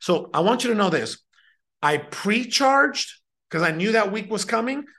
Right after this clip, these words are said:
Multiple massages, breathing, hiking, exercise, water, oxygen, everything. Pre-charge. Then I went, I, I had this,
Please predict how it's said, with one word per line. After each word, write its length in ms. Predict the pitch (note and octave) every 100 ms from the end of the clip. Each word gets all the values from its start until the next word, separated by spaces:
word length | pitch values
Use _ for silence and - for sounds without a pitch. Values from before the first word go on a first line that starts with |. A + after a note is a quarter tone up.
| _ -
Multiple 420 | D3+ F3+ - D#3+
massages, 760 | C3 B2 G#3 G#3 G3+ F#3 F#3 D3
breathing, 580 | B2 F#3 G3+ G3 G3
hiking, 760 | F#3 - G3 G#3 G3+ G3 F#3+ F#3
exercise, 760 | F3 F#3 G#3 F#3 G3+ F#3+ E3+
water, 600 | D3 F3+ G3+ G3 F#3+ F#3 -
oxygen, 520 | F3 F#3+ F#3+ F3+ F3+ D#3+
everything. 400 | F#3+ G#3+ B3+ D#4+ _ _ -
Pre-charge. 800 | G3+ G#3+ C4+ C#4 D4 - - _ _ _ _ _ _ _ _ _ -
Then 600 | A3 B3+ G3+ F#3+ F#3+ _ _ _ _ -
I 120 | C#3+
went, 300 | D3+ G#3 G3+
I, 280 | D3+ D3+ D3 C3
I 80 |
had 240 | C#3+ F3 D#3+
this, 340 | D#3 - -